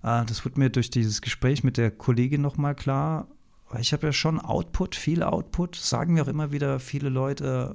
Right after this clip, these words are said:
wie krass viel ich mach. Und ich empfinde das gar nicht so. Und ich überleg mir manchmal, ob so eine Frustration, die in mir aufkommt, in so einer Phase, wo ich so einen Durchhänger hab wie jetzt, ob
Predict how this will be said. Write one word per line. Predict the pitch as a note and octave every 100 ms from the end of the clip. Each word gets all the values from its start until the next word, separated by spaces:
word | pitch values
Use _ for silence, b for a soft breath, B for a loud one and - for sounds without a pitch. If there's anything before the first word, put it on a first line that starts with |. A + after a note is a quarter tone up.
| F#3+
wie | E3 A#2
krass | - A#2 -
viel | - D3+ E3+
ich | D#3+ -
mach. | C3 F3
Und | - -
ich | B2+ -
empfinde | - A#3 B3+
das | A#2+ -
gar | A2
nicht | G#2 A2
so. | B2 D#3 A3 -
Und | - C#3+
ich | - D3
überleg | D3+ D#3 F3 F3
mir | E3+
manchmal, | E3 E3+ E3 E3 D#3 C#3+
ob | C3
so | D3
eine | C#3 C3+ B2+
Frustration, | - E3 E3+ - C3 - C#3 G3 A#3+
die | D#3+ C#3
in | C#3
mir | C3
aufkommt, | C3+ D3+ - C#3+ C#3 B2
in | B2
so | A#2+
einer | B2+ B2+
Phase, | - B2 C3+ B2+
wo | C3
ich | C3
so | D#3+
einen | D#3+
Durchhänger | D#3+ D#3+ A#2+ A2
hab | A2 -
wie | A2
jetzt, | C3+ - - - - -
ob | C3